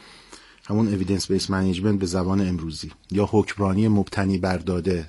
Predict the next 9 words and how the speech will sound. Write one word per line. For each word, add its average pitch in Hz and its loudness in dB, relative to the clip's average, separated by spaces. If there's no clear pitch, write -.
دیتا 92 0
درایون 90 -2
گاورننس، 87 -2
که 98 2
دیگه 90 -4
زبان 95 2
خیلی 101 2
خیلی 101 6
امروزی. 80 -4